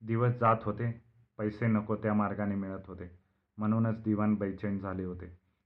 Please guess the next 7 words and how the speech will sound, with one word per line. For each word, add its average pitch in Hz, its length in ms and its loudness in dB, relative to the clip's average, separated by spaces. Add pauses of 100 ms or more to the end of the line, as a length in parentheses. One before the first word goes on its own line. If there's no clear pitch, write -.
एकमेव 117 420 0
ट्रॅव्हल 110 320 2
कंपनीची 110 580 0
माणसंही 104 580 0
हवालदिल 98 580 -4
झाली 92 240 -8
होती. 87 240 -14